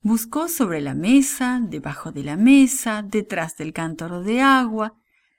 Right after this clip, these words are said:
La mujer buscó y buscó. La buscó en el suelo de tierra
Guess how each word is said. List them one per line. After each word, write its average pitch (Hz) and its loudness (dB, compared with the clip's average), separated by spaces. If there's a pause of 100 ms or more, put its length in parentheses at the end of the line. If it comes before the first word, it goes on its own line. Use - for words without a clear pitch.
(120)
La 151 -8
mujer 277 -4
buscó 311 -4
y 302 -4
buscó. 277 -8 (460)
La 240 0
buscó 262 2
en 277 6
el 165 -2
suelo 175 -4
de 156 -6
tierra 247 -2